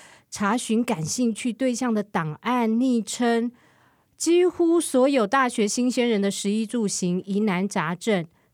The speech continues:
都可以在B B S站上面找答案。那么，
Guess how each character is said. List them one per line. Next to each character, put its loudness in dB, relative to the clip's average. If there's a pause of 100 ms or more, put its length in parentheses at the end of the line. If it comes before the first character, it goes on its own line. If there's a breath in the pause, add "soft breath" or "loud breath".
都 4
可 -4
以 0
在 -2
B -6
B -2
S -4
站 -2
上 -4
面 -2
找 -6
答 -8
案。 -4 (760)
那 0
么， 0